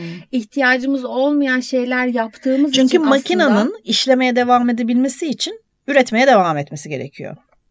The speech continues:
Speaker 1: Aynen öyle.
Speaker 2: Durduramıyoruz. Yani benim talebim azaldı, dolayısıyla ben makineyi rölantiye alayım
Speaker 1: Diyemiyorsun.
Speaker 2: diyemiyorsun.
Speaker 1: Üret-,
Speaker 2: Durmuyor
Speaker 1: sonra
Speaker 2: makine.
Speaker 1: ne
Speaker 2: İşte
Speaker 1: oluyor?
Speaker 2: lineer
Speaker 1: Fazla,
Speaker 2: ekonomi.
Speaker 1: e, fazla oluyor ve sonra o atığa dönüyor. Birazdan atık konusuna, waste
Speaker 2: Hı hı.
Speaker 1: konusuna geleceğiz.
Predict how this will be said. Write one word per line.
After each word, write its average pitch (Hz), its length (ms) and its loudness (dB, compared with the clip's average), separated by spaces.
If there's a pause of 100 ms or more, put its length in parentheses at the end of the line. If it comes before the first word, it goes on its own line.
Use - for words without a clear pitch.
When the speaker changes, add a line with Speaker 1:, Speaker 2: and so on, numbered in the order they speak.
(160)
Speaker 1:
Aynen 277 400 2
öyle. 233 100 6
Speaker 2:
Durduramıyoruz. 240 560 4
Yani 196 200 6
benim 220 200 2
talebim 220 400 2
azaldı, 208 420 2
dolayısıyla 208 460 0
ben 208 200 0
makineyi 202 580 -2
rölantiye 208 540 0
alayım 208 360 0 (380)
Speaker 1:
Diyemiyorsun. 285 100 2 (160)
Speaker 2:
diyemiyorsun. 202 540 4
Speaker 1:
Üret-, 220 40 4 (100)
Speaker 2:
Durmuyor 208 240 4
Speaker 1:
sonra - 20 0
Speaker 2:
makine. 170 400 -2
Speaker 1:
ne 165 40 -4
Speaker 2:
İşte - 200 -2
Speaker 1:
oluyor? 226 140 4
Speaker 2:
lineer 226 240 6
Speaker 1:
Fazla, 190 80 4
Speaker 2:
ekonomi. 170 440 2
Speaker 1:
e, 240 360 -6
fazla 302 440 -2
oluyor 277 340 -2
ve 320 80 -2
sonra 302 340 -4
o 339 140 -4
atığa 285 380 -4
dönüyor. 214 260 -6
Birazdan 254 320 -6
atık 254 260 -12
konusuna, 240 440 -8
waste 220 300 -2
Speaker 2:
Hı 208 40 -2
hı. 214 40 -6
Speaker 1:
konusuna 240 380 -6
geleceğiz. 226 560 -10